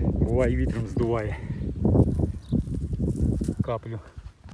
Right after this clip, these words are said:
Саме перець почав кущитися вже, бачите, пасинки почали вилазити.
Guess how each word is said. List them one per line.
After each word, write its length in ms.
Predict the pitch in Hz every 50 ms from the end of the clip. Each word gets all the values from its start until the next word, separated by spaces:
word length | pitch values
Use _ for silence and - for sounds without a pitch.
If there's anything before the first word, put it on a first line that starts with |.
| - - - - - - - - - - - - - - _ _ _ - - - - - - - _ - _ _ _ _ _ _ _ _
Саме 260 | - - 127 117 117 110
перець 300 | - 131 123 113 107 -
почав 280 | - 117 - 127 110
кущитися 640 | - - 104 - - - 151 143 - 117 - 127 113
вже, 160 | 104 113 104
бачите, 280 | 104 117 113 - -
пасинки 440 | - - 131 139 - 135 123 - -
почали 440 | - 117 - - 120 107 104 107 107
вилазити. 540 | 110 113 113 113 110 110 92 98 98 -